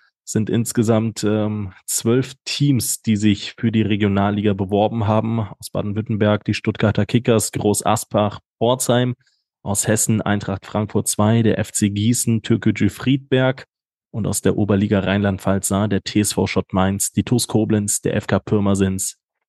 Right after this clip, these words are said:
der S V Gonsenheim und der erste F C Kaiserslautern zwei. Das sind die Teams, die die Lizenz beantragt haben. Engers, das war ja auch ein Gerücht, gehört nicht dazu.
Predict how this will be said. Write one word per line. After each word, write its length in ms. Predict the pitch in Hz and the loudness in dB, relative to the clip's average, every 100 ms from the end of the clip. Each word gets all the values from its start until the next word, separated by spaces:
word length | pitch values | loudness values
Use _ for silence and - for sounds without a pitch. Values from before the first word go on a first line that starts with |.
| _ | _
der 120 | - - | -4 -2
S 140 | - | 0
V 180 | 95 90 | 0 2
Gonsenheim 840 | 95 110 147 104 90 95 110 131 - _ | 2 2 2 2 2 2 0 -4 -10 _
und 460 | - 107 98 - - | -4 -4 -2 -6 -2
der 80 | 82 | 0
erste 260 | 104 - | 2 2
F 80 | - | 2
C 120 | - | 0
Kaiserslautern 600 | 107 110 107 - 107 110 | 0 2 0 0 0 -2
zwei. 320 | 104 - 107 98 | -4 0 0 0
Das 160 | 123 | -2
sind 140 | - 117 | -2 -2
die 80 | |
Teams, 320 | 107 135 127 - | -2 -2 -2 0
die 100 | 113 | 2
die 260 | 113 107 - - - - | 2 0 -4 -20 -10 -4
Lizenz 420 | 113 - 131 135 | -2 0 0 0
beantragt 540 | 107 127 139 139 135 | 0 0 0 -2 0
haben. 340 | 131 131 139 131 | 0 0 -2 -4
Engers, 460 | 123 131 127 - | -4 -4 -4 -6
das 180 | - 110 | -8 -6
war 80 | 107 | -4
ja 60 | 98 | 0
auch 200 | 107 - | 0 0
ein 80 | |
Gerücht, 440 | 110 101 107 - - | -2 0 -2 -2 0
gehört 280 | 107 104 - | 2 2 0
nicht 300 | 120 135 131 | 0 2 2
dazu. 460 | 123 - 127 123 | 0 2 2 0